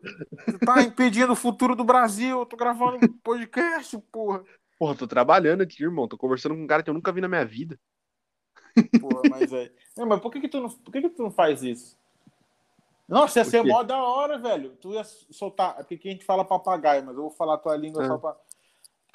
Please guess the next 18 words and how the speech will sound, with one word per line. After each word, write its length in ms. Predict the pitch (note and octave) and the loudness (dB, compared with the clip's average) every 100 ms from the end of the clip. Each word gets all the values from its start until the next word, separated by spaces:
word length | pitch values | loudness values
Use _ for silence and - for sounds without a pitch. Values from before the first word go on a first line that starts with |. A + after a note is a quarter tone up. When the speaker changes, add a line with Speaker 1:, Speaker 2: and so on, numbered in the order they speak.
| A3 | -6
Speaker 1:
que 0 | |
tu 100 | B3 | -6
não 100 | A#3 | -2
solta 280 | B3 B3 | 0 4
a 60 | A#3 | 2
pipa 760 | A#3 G#3+ B3+ B3 B3+ B3+ A#3 _ - F#3+ - _ - - | 0 -2 -2 0 0 -2 -4 _ -14 -14 -14 _ -20 -6
fazendo 320 | - G3+ A3+ A3+ | 2 2 2 2
podcast? 680 | A#3 G#3+ A3 B3+ C4 A#3 G3+ | 2 2 0 2 2 0 -8
Foda-se, 600 | - A#3+ B3+ G3+ E3 F3 | -8 -4 0 -2 -4 -14
tu 120 | D#3+ | -14
tá 100 | F3 | -14
assim 220 | F#3 G3 | -12 -10
soltando 280 | - - F#3+ C#4+ | -10 -6 2 2
pipa, 300 | F#3+ C#4+ E4 | 4 4 4
olha. 260 | F4+ E4 - | 2 0 -2
Speaker 2:
<laughs> 160 | A#3+ - | -10 -6
Speaker 1:
Então, 460 | C4+ G#4 D4+ C4 | 2 4 6 4
pô. 160 | G3 | 2